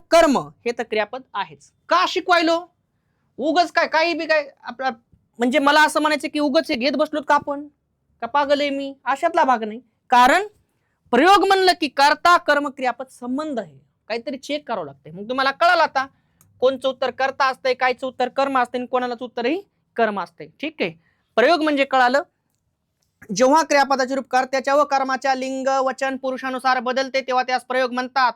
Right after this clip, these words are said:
कर्ता, कर्म, क्रियापद संबंध म्हणजे प्रयोग होय. प्रयोगाचे मुख्य तीन प्रकार पडतात, कर्तरी प्रयोग, कर्मणी प्रयोग, भावे प्रयोग. विषय मिटला. पहिला प्रकार पाहू, पाहूया मित्रांनो, कर्तरी प्रयोग,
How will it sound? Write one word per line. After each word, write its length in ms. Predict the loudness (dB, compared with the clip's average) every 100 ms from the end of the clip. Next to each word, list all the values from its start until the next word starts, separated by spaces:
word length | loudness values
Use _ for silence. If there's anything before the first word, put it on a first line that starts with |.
| -2
कर्ता, 480 | -4 -2 -2 0 -2 -4
कर्म, 300 | -6 -6 -8
क्रियापद 460 | -6 -2 -2 -2 -8
संबंध 400 | -6 -6 -6 -8
म्हणजे 260 | -6 -6
प्रयोग 360 | -4 0 0 0
होय. 260 | 0 0 -4 _ _ _ _ 0
प्रयोगाचे 440 | 2 2 0 -2
मुख्य 260 | -6 -6 -8
तीन 240 | -6 -8
प्रकार 320 | -6 -2 -2
पडतात, 400 | 0 -2 2 2 2 -2
कर्तरी 380 | -4 -4 -8
प्रयोग, 360 | -4 -2 0 -2
कर्मणी 420 | -2 -2 -4 -6
प्रयोग, 360 | -2 -2 -2 -2
भावे 380 | 2 2 2 -2 -6 _ _ _ -8
प्रयोग. 260 | -6 -6 -6
विषय 440 | -8 0 0 0 -4 _ _
मिटला. 460 | -8 -2 4 4 4 -2 _ _ -2
पहिला 220 | 2 2
प्रकार 300 | 0 0 0
पाहू, 340 | 0 -4 -6 -14 _ _ 0
पाहूया 220 | 4 4
मित्रांनो, 460 | 2 -2 -2 -2 -6 -8 _ _ _ -6
कर्तरी 400 | -6 -4 -8 -8
प्रयोग, 280 | -12 -16